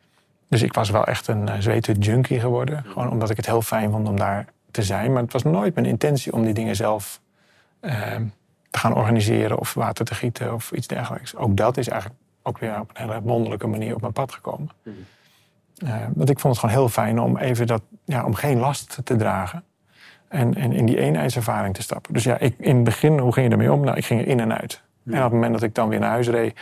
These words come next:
Speaker 1: dan wist ik, hey, ik zorg dat ik op mijn tijdlijn, dus in de toekomst weer een volgende hut heb staan. Dus ik had altijd tenminste één hut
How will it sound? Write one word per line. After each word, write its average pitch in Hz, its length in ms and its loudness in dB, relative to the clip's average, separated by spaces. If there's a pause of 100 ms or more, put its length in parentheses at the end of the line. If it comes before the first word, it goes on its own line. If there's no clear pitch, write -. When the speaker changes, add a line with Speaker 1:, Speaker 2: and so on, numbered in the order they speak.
Speaker 1:
dan 117 140 -2
wist 120 160 2
ik, - 80 -8
hey, 110 100 -2
ik 117 120 -4
zorg 127 200 2
dat 117 120 0
ik - 120 -2
op 143 120 4
mijn 117 140 2
tijdlijn, 123 460 2
dus 117 100 -2
in 151 120 2
de 120 100 2
toekomst 127 320 0
weer 123 140 0
een 113 100 -2
volgende 107 360 2
hut 107 140 -2
heb 127 140 -6
staan. 117 240 -4
Dus 117 100 -2
ik 120 80 -4
had 120 200 -4
altijd 143 400 0
tenminste 123 460 -2
één 139 240 0
hut - 280 -4